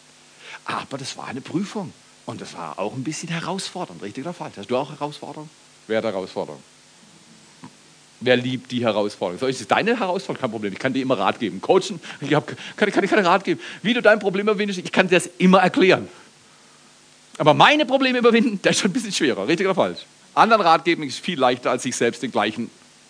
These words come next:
Rat zu geben und noch besser, ihn zu befolgen. So ist das. Okay, ist nicht die Sache, die Herausforderung, es war nachher super, die Konferenz war super gut, es war ein Riesenvorrecht, ich bin gewachsen. Eine Herausforderung dehnt dich natürlich auch auf.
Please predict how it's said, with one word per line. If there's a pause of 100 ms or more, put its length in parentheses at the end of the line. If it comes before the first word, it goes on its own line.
(340)
Rat (100)
zu
geben
und
noch
besser,
ihn
zu (240)
befolgen. (880)
So
ist
das. (500)
Okay, (640)
ist
nicht
die
Sache,
die
Herausforderung,
es
war
nachher
super,
die
Konferenz
war
super
gut,
es
war
ein
Riesenvorrecht,
ich
bin
gewachsen. (260)
Eine
Herausforderung
dehnt
dich
natürlich
auch
auf.